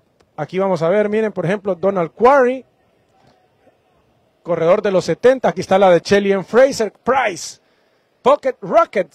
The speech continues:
le dicen a Chaley Ann Fraser. Por acá está Safa Powell también. Así que mostrarles estos detalles interesantes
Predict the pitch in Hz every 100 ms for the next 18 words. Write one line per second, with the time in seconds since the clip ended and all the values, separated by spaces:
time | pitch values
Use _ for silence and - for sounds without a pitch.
0 | - 160 180 226 196 175 151 151 185 196
1 | 196 180 _ 190 196 - 180 - 156 175
2 | - 175 175 151 156 262 277 233 220 175
3 | 175 240 294 - _ _ _ _ _ _
4 | _ _ _ - 147 226 254 208 175 214
5 | 359 320 247 208 220 180 170 175 156 131
6 | 151 151 139 165 165 151 -